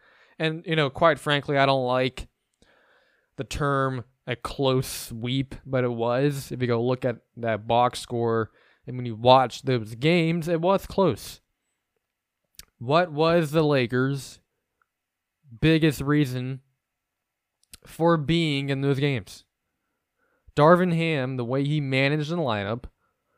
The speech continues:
the way he managed Anthony Davis, the way he managed LeBron, the way he managed D'Angelo Russell, bringing in new players, 'cause they brought, they got rid of Westbrook, Austin Reaves,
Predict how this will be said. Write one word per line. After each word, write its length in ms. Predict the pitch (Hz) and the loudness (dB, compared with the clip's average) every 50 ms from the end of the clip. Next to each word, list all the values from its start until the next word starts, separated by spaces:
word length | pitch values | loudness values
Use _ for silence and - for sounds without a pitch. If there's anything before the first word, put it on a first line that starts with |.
| _ _ _ _ _ _ _ _ _ _ _ _ _ _ _ - | _ _ _ _ _ _ _ _ _ _ _ _ _ _ _ -14
the 80 | 110 | -10
way 300 | 104 113 117 117 117 113 | -4 -2 -2 -2 -2 -2
he 180 | 113 123 117 110 | -4 -6 -8 -8
managed 540 | 113 113 123 127 143 143 143 147 143 127 143 | -8 -8 -6 -6 -4 -4 -4 -6 -6 -4 -4
Anthony 360 | 143 147 143 - 147 143 139 | -4 -4 -4 -4 -4 -2 0
Davis, 560 | 143 139 143 143 143 143 135 - - - - _ _ _ _ _ - | 0 0 0 0 0 -2 -4 -4 -12 -20 -20 _ _ _ _ _ -8
the 80 | - 123 | -4 -2
way 160 | 120 113 104 | -2 -2 -4
he 160 | - 117 113 | -4 -8 -10
managed 580 | 104 107 113 127 139 147 151 151 147 131 - - | -10 -6 -4 -2 0 0 0 0 -2 -2 -2 0
LeBron, 800 | 147 139 135 127 131 131 135 131 131 131 131 131 135 135 131 127 - _ _ _ _ _ | 0 0 2 2 2 4 4 4 4 4 4 4 2 2 0 -4 -8 _ _ _ _ _
the 80 | - 123 | -12 -6
way 200 | 120 123 117 113 | -2 0 0 0
he 160 | 120 127 120 | -2 -6 -6
managed 640 | 113 110 113 123 131 139 147 147 147 147 139 131 139 - - - 170 127 113 117 - 131 | -8 -6 -4 -2 0 0 0 0 0 -2 -4 -4 -8 -10 -12 -14 -16 -14 -14 -14 -12 -4
D'Angelo 480 | 120 135 123 131 135 139 131 139 139 | -2 0 2 2 2 2 2 2 2
Russell, 600 | 139 131 131 135 131 131 - - 143 143 139 135 | 2 4 6 6 6 4 2 0 -2 -2 -2 -2
bringing 440 | 127 120 113 123 127 139 156 160 165 | -4 -8 -6 -6 -4 -4 -2 0 0
in 120 | 170 170 165 | 0 2 2
new 160 | 170 180 165 | 0 0 -2
players, 480 | - - 185 185 180 160 147 156 139 | -2 0 0 2 2 2 2 0 -2
'cause 100 | 123 131 | -4 -4
they 80 | 127 143 | -2 -2
brought, 300 | 147 143 151 147 151 151 | 0 4 4 4 4 4
they 120 | 139 143 | 2 0
got 200 | 135 143 143 143 - | 2 2 2 0 0
rid 280 | 135 127 123 139 147 156 | -4 -2 0 0 0 0
of 100 | 151 147 | 0 0
Westbrook, 640 | 139 135 127 123 - - - 120 120 127 127 - - _ _ _ _ _ _ _ - | 0 2 2 0 -2 -4 -4 -2 -2 -2 -2 -4 -12 _ _ _ _ _ _ _ -4
Austin 440 | 147 135 143 147 - - 156 147 147 | 0 2 2 2 0 0 -4 -4 -2
Reaves, 880 | 139 139 147 147 143 143 143 139 143 143 143 139 131 127 - - - | 0 0 2 2 2 4 2 2 2 0 0 -2 -6 -10 -14 -18 -20